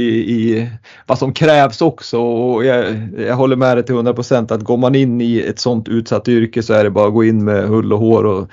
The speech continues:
då, då är det mycket annat som får stå åt sidan. Så jag, jag, jag förstår det till hundra procent.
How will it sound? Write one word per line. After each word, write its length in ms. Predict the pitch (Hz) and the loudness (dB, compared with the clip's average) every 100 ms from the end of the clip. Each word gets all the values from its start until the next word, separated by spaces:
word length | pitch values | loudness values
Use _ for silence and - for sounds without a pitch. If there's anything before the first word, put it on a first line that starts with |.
| - - - - | -18 -20 -20 -12
då, 220 | - 98 | -8 -6
då 180 | 87 113 | 0 2
är 100 | 113 | 4
det 60 | 113 | 2
mycket 360 | 113 113 117 107 | 0 -2 -2 -2
annat 320 | 110 95 - | -2 -6 -10
som 120 | 101 | -12
får 80 | 104 | -10
stå 160 | 107 | -8
åt 80 | 101 | -8
sidan. 380 | - 110 107 98 | -4 -4 -4 -4
Så 120 | 113 | 0
jag, 260 | 120 117 117 | 2 2 2
jag, 360 | 127 127 113 | 2 2 0
jag 120 | 120 127 | -2 -6
förstår 340 | 131 139 131 | -2 0 2
det 60 | 117 | 0
till 120 | 117 | -2
hundra 200 | 113 117 | -2 -2
procent. 420 | 104 104 92 | -4 -4 -6